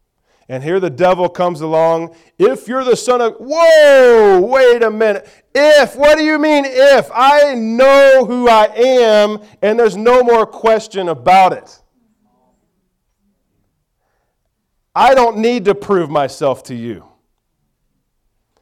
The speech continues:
I don't need to prove myself to me. I know what God said, and that is a done deal for me.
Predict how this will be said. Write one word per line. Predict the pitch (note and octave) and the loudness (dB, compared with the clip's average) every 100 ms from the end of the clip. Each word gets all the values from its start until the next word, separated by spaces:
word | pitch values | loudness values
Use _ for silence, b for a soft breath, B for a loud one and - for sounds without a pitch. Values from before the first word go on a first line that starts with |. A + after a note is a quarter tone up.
| _ _ - | _ _ -4
I | G3 C4+ | 0 2
don't | C4 A#3 | 2 0
need | G#3 G#3 | -2 -4
to | F3+ | -6
prove | - A3 G3 | -6 -4 -2
myself | F#3 G3 F3+ G#3+ G3+ G3+ G3+ _ _ | -2 -4 -2 0 2 0 -4 _ _
to | - G#3 | -8 -6
me. | G3 A3 G#3+ D#3+ G2+ _ _ _ _ _ _ _ _ _ _ - | -2 -2 -2 -8 -12 _ _ _ _ _ _ _ _ _ _ -4
I | F#3+ B3+ | 0 0
know | B3 A3 | 2 2
what | G3 D3+ | 0 0
God | G#3 G3+ | 0 0
said, | - G#3+ G#3+ A3 A3 G#3 _ - | -2 -4 0 0 -2 -6 _ -6
and | D#3 F3+ | -4 -2
that | G3+ F#3 | -4 -4
is | |
a | D#3 | -6
done | C3 A2+ E3+ E3 | -8 -4 -2 -2
deal | C#3+ D#3+ D#3 | -4 -2 -2
for | D3 C3+ | -6 -8
me. | A#2 | -10